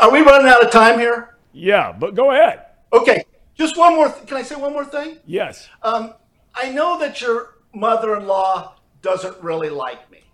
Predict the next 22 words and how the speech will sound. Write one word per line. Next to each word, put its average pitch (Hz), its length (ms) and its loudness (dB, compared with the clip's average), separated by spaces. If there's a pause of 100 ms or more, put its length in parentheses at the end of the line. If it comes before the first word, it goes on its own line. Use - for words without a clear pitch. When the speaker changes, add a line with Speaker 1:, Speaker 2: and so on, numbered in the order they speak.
(260)
Speaker 1:
Okay? 139 200 -10
Speaker 2:
That's 147 160 -8
not 202 220 -6
true. 247 480 -10
That's 139 240 -12
not 190 220 -8
true, 233 100 0
Speaker 1:
Well, 254 200 2
Speaker 2:
but 175 100 -8
go 185 160 0
Speaker 1:
okay. 240 60 -4
Speaker 2:
ahead. - 240 -4 (1000)
Speaker 1:
She's 247 160 -12
a 277 80 -8
college 262 520 -2
professor, 196 640 -8 (120)
right? 180 400 -6 (480)
Speaker 2:
She, 170 380 -14
she 160 200 -12
was, 160 520 -6
not 127 180 -8
anymore. 107 320 -12